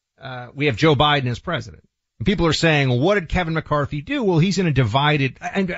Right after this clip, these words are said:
I know I'm gonna get heat. People are gonna say, "Oh, you're standing up for McCarthy." I'm just trying to lay out all the different points and, and angles here, right? I'm just trying to have a discussion about w-, what all the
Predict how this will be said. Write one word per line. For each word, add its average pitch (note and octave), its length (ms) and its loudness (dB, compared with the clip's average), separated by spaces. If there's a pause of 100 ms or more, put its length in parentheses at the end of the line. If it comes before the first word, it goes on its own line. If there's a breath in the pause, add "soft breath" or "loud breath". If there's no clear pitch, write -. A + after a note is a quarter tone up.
I A#3 120 2
know C#4 120 2
I'm C4+ 80 0
gonna G#3+ 120 2
get E3+ 180 0
heat. E3 320 2
People D3 200 0
are B2+ 40 -4
gonna C3 140 -4
say, A#2+ 380 4 (220 loud breath)
"Oh, C#3+ 240 2
you're C#3+ 140 2
standing D3+ 320 0
up D3 80 -2
for C3+ 80 -8
McCarthy." B2+ 480 -2 (380)
I'm B3 180 2
just C#4 160 -2
trying G3+ 220 -2
to F3 60 2
lay D#3+ 240 2
out D3+ 200 0
all D3 220 -2
the C#3 100 -2
different B2+ 460 -2 (600)
points C#3+ 440 -2
and, A2 280 -2
and A2+ 140 -2
angles A#2+ 440 -2
here, E2+ 260 -20 (120)
right? G2+ 300 -12 (420)
I'm F3+ 160 2
just G3+ 140 -2
trying D3+ 260 0
to B2+ 80 -2
have C3+ 200 0
a B2 40 -6
discussion B2 600 0
about G#2+ 480 0 (640)
w-, G#2+ 300 2
what C3+ 220 4
all C3+ 240 2
the A#2 160 -2